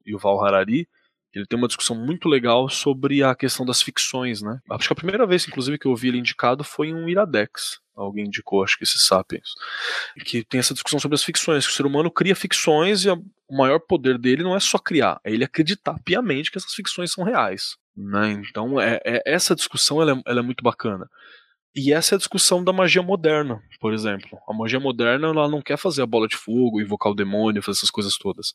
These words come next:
A magia moderna, da qual carece pesquisas, é bem simples. Fazendo determinadas coisas, determinadas acontecem. É real ou não, não me interessa. O que interessa é que há resultado.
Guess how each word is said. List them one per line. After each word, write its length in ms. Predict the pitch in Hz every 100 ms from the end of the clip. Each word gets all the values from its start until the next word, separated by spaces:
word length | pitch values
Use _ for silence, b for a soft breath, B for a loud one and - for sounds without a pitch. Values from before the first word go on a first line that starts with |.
| B
A 80 | 98
magia 260 | 107 110 147
moderna, 480 | 160 117 123 120 92
da 180 | 104 110
qual 460 | - 127 117 98 92 -
carece 640 | - 101 113 135 - - 110 _
pesquisas, 840 | 110 - - 147 185 123 90 - - b b b b _
é 80 | 107
bem 180 | 107 170
simples. 600 | 190 190 139 - - -
Fazendo 440 | - 139 110 110 110
determinadas 500 | 104 113 113 131 -
coisas, 280 | 160 165 170
determinadas 400 | 190 175 160 170
acontecem. 720 | 165 202 190 135 110 - 92 _ _ _ _ _
É 80 | 139
real 280 | 131 127 113
ou 140 | 110 107
não, 280 | 151 185 170 _
não 240 | 135 156 185
me 100 | 196
interessa. 640 | 196 220 139 113 - - _
O 80 |
que 160 | - 117
interessa 560 | 113 123 110 110 - 151
é 20 |
que 160 | -
há 80 | 135
resultado. 600 | 107 113 170 - 104 92